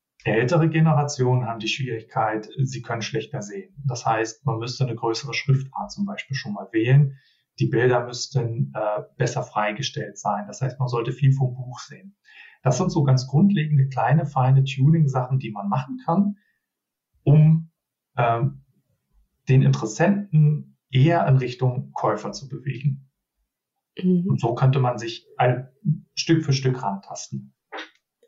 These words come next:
Speaker 2: Finde ich, finde ich super spannend. Ähm, wie kann man denn da mehr drüber lernen? Gibt's da irgendwie Kurse, die man machen kann? Oder hast du vielleicht irgendwie so eine, so eine ganz gute Quelle, wo man sich da mal so ein bisschen mehr einlesen kann?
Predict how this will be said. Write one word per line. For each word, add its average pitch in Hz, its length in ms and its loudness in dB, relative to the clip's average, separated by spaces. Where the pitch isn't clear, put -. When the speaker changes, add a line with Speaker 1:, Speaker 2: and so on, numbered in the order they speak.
Speaker 2:
Finde 202 320 4
ich, 185 200 0
finde 202 260 0
ich 196 80 0
super 202 300 2
spannend. 190 880 0
Ähm, 185 440 0
wie 190 100 2
kann 196 160 2
man 240 160 6
denn 190 140 4
da 185 100 2
mehr 185 400 4
drüber 202 300 4
lernen? 180 680 2
Gibt's - 240 -6
da 190 140 4
irgendwie 180 360 2
Kurse, 233 500 2
die 233 100 0
man 214 200 2
machen 214 280 0
kann? 214 320 0
Oder 185 180 2
hast 180 180 0
du 208 40 0
vielleicht 180 360 0
irgendwie 185 340 2
so 175 120 -2
eine, 170 260 -2
so 190 140 4
eine 185 100 6
ganz 185 200 2
gute 202 260 0
Quelle, 214 600 2
wo 208 80 4
man 196 200 2
sich 190 140 -2
da 185 100 2
mal 185 160 2
so 185 80 2
ein 180 80 2
bisschen 185 280 0
mehr 107 220 2
einlesen 247 560 2
kann? 262 360 -4